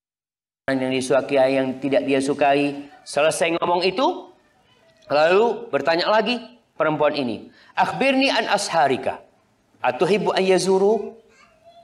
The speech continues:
"Bagaimana dengan kerabatmu dari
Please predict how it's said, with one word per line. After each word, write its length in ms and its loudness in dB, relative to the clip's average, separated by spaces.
"Bagaimana 400 0
dengan 320 -2
kerabatmu 1120 -4
dari 400 0